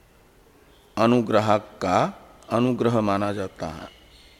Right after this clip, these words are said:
अनुग्राह्य पर। तो अनु-,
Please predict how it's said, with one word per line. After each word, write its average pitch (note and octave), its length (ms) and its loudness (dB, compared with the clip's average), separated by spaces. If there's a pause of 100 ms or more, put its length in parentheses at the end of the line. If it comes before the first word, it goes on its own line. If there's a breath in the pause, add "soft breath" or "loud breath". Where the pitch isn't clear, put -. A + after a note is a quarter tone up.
अनुग्राह्य G2 600 -2
पर। F#2+ 180 -6 (1080 soft breath)
तो A2 220 -4
अनु-, B2 320 4